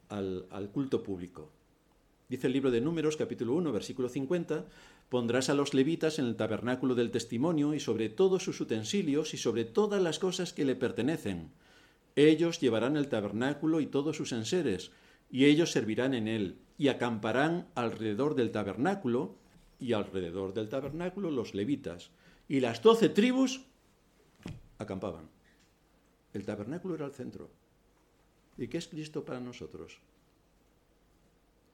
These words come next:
No es el centro. Por eso nos llamamos cristianos. No, no es Cristo quien debe ser el centro.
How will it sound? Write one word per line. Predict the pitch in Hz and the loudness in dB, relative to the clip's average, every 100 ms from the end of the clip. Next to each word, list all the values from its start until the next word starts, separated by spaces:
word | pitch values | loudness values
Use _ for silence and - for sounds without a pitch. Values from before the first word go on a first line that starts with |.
| _ _ _ _ _ | _ _ _ _ _
No | 120 117 | -6 -6
es | 110 | -4
el | 95 | -8
centro. | 95 90 135 147 _ _ _ _ _ _ _ _ _ _ _ | -10 -12 -14 -16 _ _ _ _ _ _ _ _ _ _ _
Por | 101 | -8
eso | 98 | -6
nos | 101 | -8
llamamos | 87 87 85 - | -10 -12 -12 -14
cristianos. | 85 - 82 85 - _ _ _ _ _ _ _ | -16 -14 -14 -14 -18 _ _ _ _ _ _ _
No, | 113 113 131 - | -12 -10 -12 -8
no | 120 | -10
es | |
Cristo | - 123 - 110 | -6 -8 -6 -6
quien | 98 | -4
debe | 98 98 | -4 -4
ser | 101 | -8
el | 82 | -12
centro. | - 82 73 127 | -14 -18 -12 -14